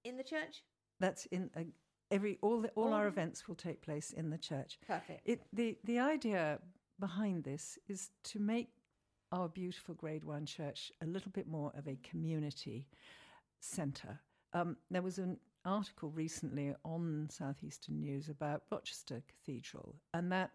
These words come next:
Speaker 2: again, that was a, a drive to get people in, not for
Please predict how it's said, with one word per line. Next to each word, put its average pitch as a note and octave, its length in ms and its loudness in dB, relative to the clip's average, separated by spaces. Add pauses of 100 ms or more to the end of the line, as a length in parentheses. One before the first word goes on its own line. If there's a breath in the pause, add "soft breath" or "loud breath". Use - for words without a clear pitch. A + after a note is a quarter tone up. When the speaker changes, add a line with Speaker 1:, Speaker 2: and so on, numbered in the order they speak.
(140)
Speaker 2:
again, E3+ 480 2
that F3+ 300 2
was E3+ 200 -2
a, D3+ 380 0
a E3+ 40 -2
drive G3 600 2
to E3+ 540 2 (600 loud breath)
get - 200 4
people G3 340 0
in, E3+ 160 2
not A#3 200 4 (380)
for F3 300 2